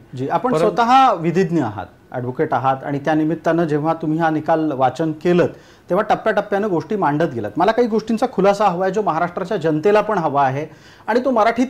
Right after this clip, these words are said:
Speaker 1: महाराष्ट्राच्या जनतेपर्यंत जाणं गरजेचं आहे. तुम्ही वारंवार दहाव्या अनुसूचीच्या अंतर्गत तुम्हाला काय जबाबदारी दिलेली आहे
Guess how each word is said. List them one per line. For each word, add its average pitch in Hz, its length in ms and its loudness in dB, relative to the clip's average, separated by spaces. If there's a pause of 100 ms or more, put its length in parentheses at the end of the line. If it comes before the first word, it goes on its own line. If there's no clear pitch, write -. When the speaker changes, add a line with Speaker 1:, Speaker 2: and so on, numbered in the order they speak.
(180)
Speaker 1:
महाराष्ट्राच्या 202 500 -2
जनतेपर्यंत 185 560 -2
जाणं 180 340 -2
गरजेचं 110 380 -2
आहे. 123 100 -14
तुम्ही 233 160 2
वारंवार 220 420 4
दहाव्या 202 400 2
अनुसूचीच्या 214 600 -2
अंतर्गत 190 460 -2
तुम्हाला 196 240 -2
काय 190 280 0
जबाबदारी 180 500 -2
दिलेली 180 480 2
आहे 185 100 0